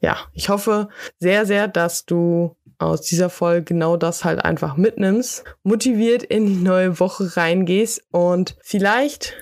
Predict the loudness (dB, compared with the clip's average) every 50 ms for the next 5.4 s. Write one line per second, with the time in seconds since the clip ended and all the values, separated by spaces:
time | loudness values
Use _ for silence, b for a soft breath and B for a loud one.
0 | -16 _ -2 0 2 2 2 2 0 -4 -2 0 2 2 2 0 0 0 0 0
1 | 2 0 0 -2 -2 0 0 0 0 0 -2 -2 -2 0 0 2 2 2 0 -2
2 | -6 _ _ -4 -2 0 0 0 0 -2 -2 0 0 0 0 0 0 0 0 0
3 | 0 0 0 -2 -2 -2 -2 0 0 0 -2 -2 -2 -2 -2 -2 -2 -2 0 0
4 | 2 2 0 -2 -4 _ _ _ _ -8 -4 -2 -2 0 0 0 -2 -4 -4 -4
5 | -2 -2 -2 0 0 0 0 0